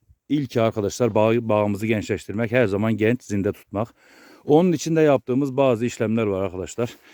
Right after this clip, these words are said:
Şimdi bunu ben ba-, bazı bu son günlerde özellikle birçok video izledim bağ budam üzerine. E, buna değinmiyorlar ya da bu dediğimi yapmıyorlar. E, orada bir böyle bilgi kirliliği gibi bir şey olmuş. Onun için bu videoyu sizlere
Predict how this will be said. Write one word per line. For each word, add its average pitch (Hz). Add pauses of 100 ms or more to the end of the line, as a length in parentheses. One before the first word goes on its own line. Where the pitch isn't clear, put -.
(180)
Şimdi 147
bunu 147
ben 151
ba-, 139
bazı 139
bu 135
son 147
günlerde 123
özellikle 123
birçok 123
video 123
izledim 92
bağ 104
budam 98
üzerine. 101 (540)
E, 104
buna 131
değinmiyorlar 120
ya 120
da 117
bu 123
dediğimi 113
yapmıyorlar. 117 (460)
E, 104
orada 127
bir 131
böyle 131
bilgi 120
kirliliği 104
gibi 117
bir 110
şey 120
olmuş. 107
Onun 120
için 110
bu 117
videoyu 107
sizlere 104